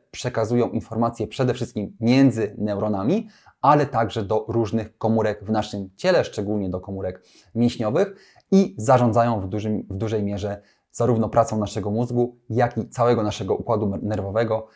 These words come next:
jak i ciała. Bez neuroprzekaźników nie moglibyśmy doprowadzać do skurczy mięśni. Oczywiście nasz cały mózg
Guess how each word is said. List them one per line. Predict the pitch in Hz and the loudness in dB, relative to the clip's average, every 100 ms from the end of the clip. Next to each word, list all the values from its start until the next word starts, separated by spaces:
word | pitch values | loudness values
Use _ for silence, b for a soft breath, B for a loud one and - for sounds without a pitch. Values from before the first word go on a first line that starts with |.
| b | b
jak | 120 139 135 | 2 4 4
i | |
ciała. | 120 113 139 185 185 | 2 6 6 6 2
Bez | 117 151 151 - | 2 4 4 2
neuroprzekaźników | 127 127 120 - 117 101 123 120 107 - _ - | 2 4 2 -2 -4 0 -2 -2 -8 -12 _ -2
nie | 113 | 4
moglibyśmy | 127 117 104 95 104 | 4 4 2 -2 -4
doprowadzać | 98 - 101 98 87 | -4 -2 0 0 -2
do | 90 98 - | -6 -6 -8
skurczy | - - 120 - - 95 | -18 -6 -6 -4 -8 -4
mięśni. | 107 160 - 131 120 B B | 0 0 0 -2 -2 B B
Oczywiście | 156 139 120 - 113 | -2 0 0 0 -4
nasz | 104 | -4
cały | - 110 101 | -2 0 0
mózg | 101 98 | -2 -6